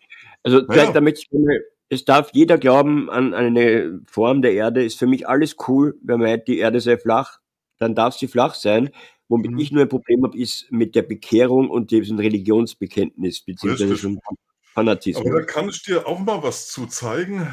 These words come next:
Speaker 2: Das ist nämlich auch interessant. Also, wir hatten ja gestern, hatten wir grad wieder die Phoenix-Runde, weißt du? Da, da
Speaker 1: Mhm.
Speaker 2: reden wir immer so ein bisschen.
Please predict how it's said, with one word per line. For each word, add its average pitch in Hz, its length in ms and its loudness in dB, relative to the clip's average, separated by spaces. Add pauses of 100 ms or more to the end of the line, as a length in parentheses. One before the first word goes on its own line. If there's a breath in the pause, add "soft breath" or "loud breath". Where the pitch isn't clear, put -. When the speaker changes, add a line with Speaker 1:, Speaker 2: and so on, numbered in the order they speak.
(120)
Speaker 2:
Das 123 160 -14
ist - 120 -16
nämlich 160 440 -10
auch 175 320 -10
interessant. 156 800 -6
Also, 107 500 -6 (400)
wir 98 100 -8
hatten 160 160 -4
ja 160 100 -2
gestern, 180 460 -4
hatten 160 180 -4
wir 156 100 -4
grad 139 280 -8
wieder 139 160 -6
die 110 200 -10
Phoenix-Runde, 151 1200 -6
weißt 107 320 -6
du? 185 240 -8 (520)
Da, 107 160 -2
da 113 280 -2
Speaker 1:
Mhm. 101 160 -10
Speaker 2:
reden 110 340 -8
wir - 80 -4
immer 139 160 -6
so 143 100 -10
ein 131 120 -6
bisschen. 165 420 -10